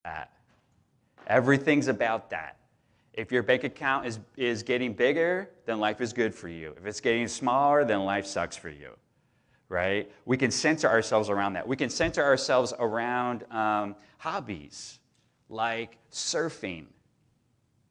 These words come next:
you know, or riding a motorcycle, or, uh, you know, there's so many things that we could be centered around. Let, let me give you a great,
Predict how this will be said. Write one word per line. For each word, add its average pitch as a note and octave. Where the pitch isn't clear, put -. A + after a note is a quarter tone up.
you G#2+
know, A2
or A2
riding G2+
a C3
motorcycle, F#2+
or, G#2+
uh, A#2
you B2+
know, A2+
there's B2
so -
many D#3+
things C3+
that A#2
we A#2+
could A#2+
be A2
centered A#2
around. F#2+
Let, D3+
let -
me -
give G3+
you D3+
a B2
great, B2+